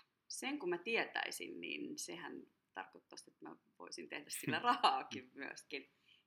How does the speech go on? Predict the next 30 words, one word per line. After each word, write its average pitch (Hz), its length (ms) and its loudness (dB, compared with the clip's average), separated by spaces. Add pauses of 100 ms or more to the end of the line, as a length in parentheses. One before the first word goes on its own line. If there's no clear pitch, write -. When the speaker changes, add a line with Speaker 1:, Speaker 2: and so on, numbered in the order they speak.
Speaker 1:
Joo, 165 320 0 (140)
mä 208 160 6
en 202 80 0
tiedä. 180 240 4
Mä 214 180 2
luulen, 208 300 2
että 160 340 -4
kuten 175 300 -2
kaikessa 170 580 2
visuaalisessa - 960 -6 (520)
maailmassa, 135 640 -2
niin 139 120 -4
se 147 140 -4
on 139 180 0
joka - 200 -8
tapauksessa. - 400 -8 (180)
Siis - 120 -12
maailma 156 280 4
on 156 80 0
muuttunut 170 460 2
sellaiseksi, - 600 -8
että - 140 -12
siellä - 240 -4
on - 120 -12
trendejä. - 480 -6 (260)
Toisaalta 220 500 0
sitä 196 280 -4
on 196 140 0
ollut 196 380 -4
siis - 380 -10